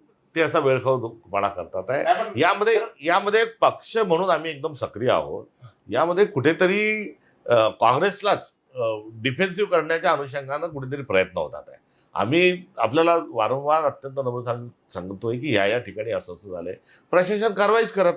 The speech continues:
Speaker 1: नाही. राहुल गांधींच्या माध्यमातून हा मुद्दा हा आता अधोरेखित झालाय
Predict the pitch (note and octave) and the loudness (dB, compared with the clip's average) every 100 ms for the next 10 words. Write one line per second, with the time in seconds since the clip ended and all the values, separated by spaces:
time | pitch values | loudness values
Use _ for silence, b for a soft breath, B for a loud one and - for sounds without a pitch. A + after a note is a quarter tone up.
0 | C#3 B2+ _ _ _ _ _ _ _ _ | -4 -16 _ _ _ _ _ _ _ _
1 | _ F#2+ G2+ C3 D#3 F3 F3 E3+ D3+ D3+ | _ 0 2 4 2 0 0 2 2 2
2 | F3 F3+ E3+ E3 F3 D3+ F3 G3 G3 F3+ | 0 0 0 0 -2 0 4 4 4 0
3 | _ - C#3 F3+ G3 G3 - _ _ _ | _ -4 2 4 4 0 -6 _ _ _
4 | - A2+ E3+ A#2+ C#3 G3 G3 F3 A2+ F#2+ | -6 0 2 4 2 0 -2 0 0 0
5 | D2+ | -6